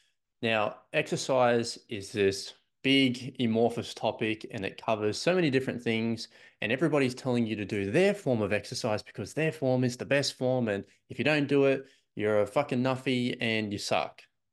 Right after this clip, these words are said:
So let me break down a couple of barriers, misconceptions, and myths today so that you can start kicking goals for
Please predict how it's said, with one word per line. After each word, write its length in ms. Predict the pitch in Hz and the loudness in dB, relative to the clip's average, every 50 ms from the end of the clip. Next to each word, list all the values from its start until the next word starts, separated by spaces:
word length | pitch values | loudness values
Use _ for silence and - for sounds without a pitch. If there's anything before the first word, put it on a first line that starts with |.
| _ _ | _ _
So 300 | - - 160 151 - - - - - _ _ _ _ _ _ _ _ _ _ _ _ _ _ | 2 4 4 4 4 2 -4 -12 -20 _ _ _ _ _ _ _ _ _ _ _ _ _ _
let 120 | - 127 156 | 2 4 4
me 80 | 165 | 4
break 260 | 143 135 139 135 131 135 | 4 4 4 4 4 2
down 440 | 143 131 127 131 127 123 123 123 - _ _ | 0 2 2 2 2 0 -2 -6 -10 _ _
a 40 | - | -20
couple 280 | _ - 139 - 151 139 | _ -6 -4 -2 0 0
of 60 | 123 | 2
barriers, 720 | 120 117 113 110 110 110 110 110 107 104 - - - - _ _ - | 4 4 6 4 4 4 2 2 0 -4 -8 -14 -16 -20 _ _ -6
misconceptions, 880 | 127 117 - - 120 113 - 117 - - - - - 104 101 98 - - - _ | -6 -4 -2 -2 -2 0 2 2 2 2 0 -4 -4 -4 -4 -4 -8 -10 -8 _
and 240 | 113 101 95 98 98 | -2 -2 0 0 0
myths 280 | 107 113 - - - | 0 -2 -2 -6 -10
today 360 | - - 113 110 120 151 185 190 | -4 0 2 2 4 2 2 0
so 200 | - - - 113 | -2 -2 -2 0
that 340 | 104 110 110 107 - - - - _ _ _ _ _ _ | 2 4 4 4 2 -2 -8 -18 _ _ _ _ _ _
you 400 | _ - 101 110 139 160 180 185 | _ -14 -4 0 0 2 2 0
can 160 | 175 - 180 160 | -2 -4 -6 -8
start 400 | - - 156 143 139 135 131 - | -6 -6 -6 -4 -4 -6 -6 -6
kicking 340 | - 147 - - 131 110 | -6 -6 -4 -4 -4 -2
goals 640 | 95 104 101 113 139 170 185 185 - - - - - 165 - _ - _ | 2 2 4 4 4 2 2 0 -4 -10 -16 -18 -20 -20 -20 _ -10 _
for 540 | 120 110 113 113 113 113 113 113 113 - | -4 -2 0 2 2 2 2 0 -2 -6